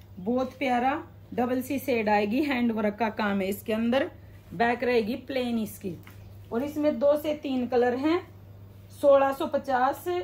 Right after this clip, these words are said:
और ये है हमारे पास एक सूट,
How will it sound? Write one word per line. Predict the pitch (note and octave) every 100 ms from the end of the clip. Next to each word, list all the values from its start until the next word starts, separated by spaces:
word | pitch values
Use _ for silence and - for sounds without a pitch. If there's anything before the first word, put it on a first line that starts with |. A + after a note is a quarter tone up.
| -
और | C4+ C4+ C4+ C#4 - - - - - - - - - - - - - - - - -
ये | G3+ C4 C#4+ D4+
है | D4+ C4
हमारे | C4+ A#3+ A#3 A#3
पास | A3+ A#3 B3+ C#4 E4
एक | E4+ - - B3 C4+ C4+
सूट, | E4+ D#4+ D4+ D#4